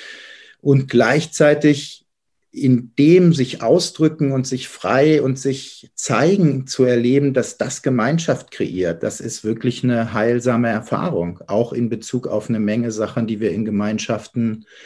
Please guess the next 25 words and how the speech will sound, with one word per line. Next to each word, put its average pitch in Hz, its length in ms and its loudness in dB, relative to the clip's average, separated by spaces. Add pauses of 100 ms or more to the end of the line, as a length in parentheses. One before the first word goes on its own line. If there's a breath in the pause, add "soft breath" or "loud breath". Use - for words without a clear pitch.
(720 loud breath)
ähm, 113 540 -2
als 107 160 -6
schwierig 151 420 2
erlebt 90 420 -2
haben. 82 260 -4
Von 98 160 -8
daher 95 180 -2
versuche 107 360 -4
ich - 100 -6
insgesamt 113 480 -2
natürlich 110 400 -6
was - 220 -6
zu 113 160 -10
kreieren, 120 920 -2 (500 soft breath)
beizutragen 117 920 -2
zu - 160 -8
einem 113 220 -2
Setting, 117 580 -2
zu - 180 -12
einem 107 640 -6
Ding, 113 260 0
was, - 420 -2
was - 260 -2
da 107 360 0
wirklich 113 600 -4